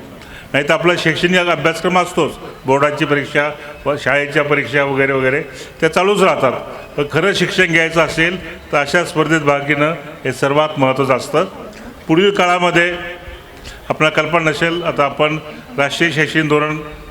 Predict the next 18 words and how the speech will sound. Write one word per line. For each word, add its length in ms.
इम्प्लिमेंट 460
झालं 200
आहे, 160
त्यामध्ये 340
एक 140
अशी 180
संकल्पना 560
आहे 160
की 220
जे 120
आता 200
तुम्ही 220
गट 280
केलेत, 240
नववी, 300
दहावी, 260
अकरावी, 440
बारावी, 420